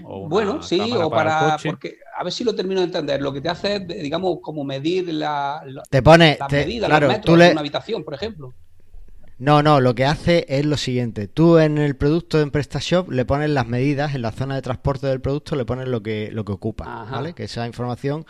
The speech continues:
Speaker 3: hay gente que sí la rellena para el transportista y demás. Tú le pones ahí lo que ocupa.
Speaker 2: Bien.
Speaker 3: Y entonces el módulo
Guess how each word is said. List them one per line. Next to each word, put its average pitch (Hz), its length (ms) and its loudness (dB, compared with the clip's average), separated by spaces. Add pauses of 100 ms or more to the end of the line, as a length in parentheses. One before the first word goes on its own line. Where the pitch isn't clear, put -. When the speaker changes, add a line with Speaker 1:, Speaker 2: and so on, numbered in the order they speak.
(200)
Speaker 3:
hay 123 120 -4
gente 143 260 -4
que 123 120 -2
sí 131 120 -8
la 131 140 -2
rellena 139 400 -2
para 127 160 0
el 110 80 -6
transportista 107 680 -10
y 123 40 -6
demás. 98 260 -10 (300)
Tú 131 80 -2
le 127 80 2
pones 131 220 -2
ahí 135 120 -2
lo 135 140 2
que 110 80 -2
ocupa. 101 400 -6
Speaker 2:
Bien. 123 160 -14 (400)
Speaker 3:
Y 170 320 4
entonces 135 420 2
el 120 120 2
módulo 131 420 4